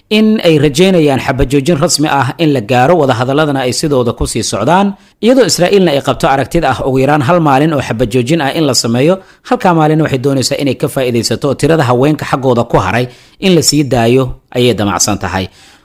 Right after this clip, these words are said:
Guutada Al-Quds ee garabka Islamic Jihadna maanta gantaaladii ugu badnaa ayay ku garaaceen gudaha Israa'iil,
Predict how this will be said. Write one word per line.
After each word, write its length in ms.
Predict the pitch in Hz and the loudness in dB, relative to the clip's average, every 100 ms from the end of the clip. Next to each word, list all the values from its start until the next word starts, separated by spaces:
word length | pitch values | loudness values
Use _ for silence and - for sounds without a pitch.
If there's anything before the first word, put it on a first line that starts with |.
| - | 0
Guutada 640 | 175 - 254 240 214 160 | 2 4 4 4 2 0
Al-Quds 520 | - 175 220 190 - | -2 0 0 2 2
ee 100 | 165 143 | 0 0
garabka 300 | 185 165 160 | 0 0 -2
Islamic 400 | - 147 156 135 | 0 0 0 0
Jihadna 380 | 131 147 151 139 | 0 0 0 0
maanta 320 | 135 151 147 | 0 0 -2
gantaaladii 600 | 117 123 117 135 170 151 | -2 -4 -2 0 0 0
ugu 220 | 151 143 185 | 0 0 2
badnaa 400 | 107 95 98 90 - - _ | 2 0 -2 -4 -10 -20 _
ayay 240 | 147 180 | 2 2
ku 140 | 156 160 | 2 0
garaaceen 400 | 131 120 127 117 | 0 0 0 -2
gudaha 320 | 131 143 123 | 0 0 0
Israa'iil, 640 | 107 - 117 123 180 185 | -2 -2 -2 2 2 2